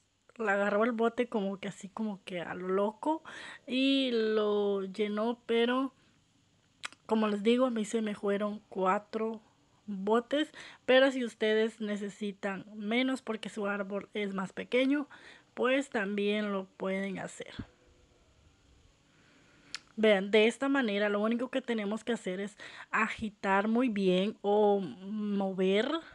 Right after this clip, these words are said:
o menear el, el botecito este para que nos salga lo que es la nieve blanca, y así es como vamos a lograr ese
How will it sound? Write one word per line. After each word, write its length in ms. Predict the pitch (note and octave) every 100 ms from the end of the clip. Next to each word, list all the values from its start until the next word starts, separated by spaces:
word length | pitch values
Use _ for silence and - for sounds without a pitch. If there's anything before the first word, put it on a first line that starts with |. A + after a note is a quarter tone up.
| -
o 180 | G#3+ G3
menear 520 | F#3+ G3 F#3+ F#3+ A#3
el, 280 | A#3 G#3 F3+
el 300 | F#3+ F#3 F#3+
botecito 760 | F#3+ F#3+ F#3+ G#3 A3 G3+ A3+ A3
este 380 | A3+ - B3 - - - - _
para 380 | A#3 A#3 B3 B3+
que 280 | - A#3 A#3
nos 220 | A3+ A3+
salga 640 | - G3+ G3 G3+ G#3+ G#3+ -
lo 320 | G3+ G3+ G3+
que 220 | - G3 F#3+
es 160 | -
la 100 | F#3
nieve 480 | F#3 A3+ C4 C4+ C4
blanca, 580 | A#3+ C4 C4 C4 C4+ C4 - - - -
y 200 | A#3+ A#3+
así 500 | A#3+ A#3 - A3 G#3
es 200 | G3+ G3+
como 240 | - G3+
vamos 320 | F#3 F3 F#3 G3+
a 60 |
lograr 400 | G3 F3+ F3 -
ese 340 | F#3+ - G3